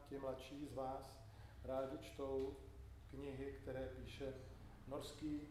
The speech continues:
spisovatel, král severské Krymy, jak se mu říká, ale ta severská Krymy, jak víme, má těch králů celou řadu. Hugh Nesbø, jeho, eh, slavný román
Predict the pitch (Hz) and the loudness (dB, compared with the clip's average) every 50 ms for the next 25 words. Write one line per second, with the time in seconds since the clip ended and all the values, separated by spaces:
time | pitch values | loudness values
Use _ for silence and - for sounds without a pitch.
0 | - - - - 139 123 - - 139 135 135 135 135 135 131 123 - 131 131 131 | -6 -8 -6 -4 -4 -2 0 0 2 2 2 2 4 2 2 2 2 2 2 4
1 | 131 131 127 127 - 131 131 131 - - - 143 135 135 - 139 139 143 143 151 | 4 4 2 2 2 2 2 0 0 0 0 0 0 0 0 0 2 2 2 2
2 | 147 135 135 135 - - 139 143 131 135 - - 143 135 131 131 131 117 - - | 2 2 0 0 -2 -2 -2 -2 -2 -2 0 2 4 4 4 2 0 -2 -2 -2
3 | - 156 135 - - 135 131 - 127 127 131 135 135 107 110 127 127 131 135 - | -2 -2 -2 0 2 2 2 2 0 0 0 0 0 0 -2 -2 -2 -2 -2 -4
4 | - - - - - - - 127 127 127 - 147 - - - 139 135 131 127 135 | -6 -8 -8 -10 -10 -6 -2 0 0 0 2 0 0 0 2 4 6 6 6 6
5 | 135 131 113 - - 139 139 139 139 139 135 - 135 135 - - - - - - | 4 2 0 -2 0 2 2 2 4 4 4 4 2 2 0 -2 -4 -6 -6 -8
6 | - - - - 165 170 170 160 151 - - 151 147 147 147 151 151 - - - | -6 -2 2 4 4 6 6 4 4 4 4 6 6 6 6 4 0 -2 -6 -4
7 | - 127 127 131 135 135 135 - 107 104 - 123 123 123 - - 131 135 127 135 | -2 0 2 6 6 8 6 6 4 0 -2 -2 -2 -2 -2 2 4 4 4 4
8 | 139 139 135 131 127 127 131 131 131 135 - | 2 0 0 2 2 2 2 0 0 -2 -4